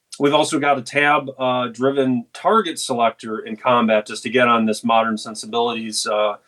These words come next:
uh, theme, uh, where, uh, when you're attacking in, in combat, like a ranged weapon, especially like a bow, and you got may-, you know, maybe a do-, a half dozen, uh, mobs out there on the screen,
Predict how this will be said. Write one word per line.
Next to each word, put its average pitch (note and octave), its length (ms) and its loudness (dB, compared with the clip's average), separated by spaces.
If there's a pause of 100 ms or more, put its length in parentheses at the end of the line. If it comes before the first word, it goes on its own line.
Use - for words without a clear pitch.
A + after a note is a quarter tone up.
(380)
uh, G#2+ 200 0
theme, A#2 500 0 (420)
uh, A2 220 4
where, A2 500 2
uh, G#2 320 2
when A2+ 260 0
you're A2 300 0
attacking A#2 580 0
in, A2 260 0
in G#2+ 180 -4
combat, A#2 500 0
like G#2+ 360 -2
a A2 80 -6
ranged A#2+ 320 0
weapon, G#2+ 300 0
especially A2 420 -4
like G#2+ 220 -6
a G#2+ 40 -20
bow, A2 420 2 (280)
and G#2+ 100 0
you G#2+ 80 2
got G#2+ 300 0
may-, A2+ 140 0
you A2 140 -2
know, G#2 80 0
maybe G#2+ 300 0
a G#2 60 2
do-, A2+ 100 -4
a - 380 -4 (160)
half A#2 240 0
dozen, G#2+ 400 0 (460)
uh, G2+ 240 0
mobs A2+ 360 2
out B2 160 2
there A#2+ 160 2
on A2+ 120 4
the G#2+ 80 0
screen, B2 580 2